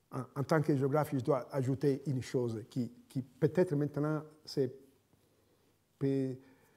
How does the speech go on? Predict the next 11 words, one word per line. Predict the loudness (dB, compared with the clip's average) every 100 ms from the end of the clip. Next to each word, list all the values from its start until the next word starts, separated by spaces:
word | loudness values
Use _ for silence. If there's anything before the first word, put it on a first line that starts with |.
| _ _ -14
euh, | -14 -14 -20 -18 -16 -18 -20 -20 -20 _ _ _ _ _ _ _
faut, | -2 -2 -2 -2
peut-être | 0 4 2 2
c'est | 0 2 2 0 -10 -12 -6
un | -6
peu | 2 2 2 2
invraisemblable. | 2 4 2 0 -2 -6 -8 -12 -18 _ _ _ _ _ _ _ _ _ _ _
Euh, | -4 -4 -4
on | 2 4
a | 4
commencé | 0 -2 0 0 -2 -6 -6 -6 -8